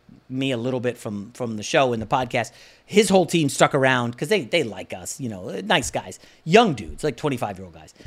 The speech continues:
And they're all freaking out. But here's the craziest part. So I make that shot. It's all exciting.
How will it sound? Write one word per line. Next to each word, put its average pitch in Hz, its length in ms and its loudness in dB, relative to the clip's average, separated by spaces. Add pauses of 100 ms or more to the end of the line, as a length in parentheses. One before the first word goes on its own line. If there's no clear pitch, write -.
(220)
And 196 140 6
they're 185 100 12
all 170 140 10
freaking 226 600 4
out. 147 260 0 (360)
But 190 140 8
here's 262 240 6
the 190 80 2
craziest 175 440 4
part. 104 180 -4
So 185 80 6
I 202 80 10
make 214 240 4
that 185 160 6
shot. 156 300 6
It's 147 180 0
all 147 120 2
exciting. 110 380 -4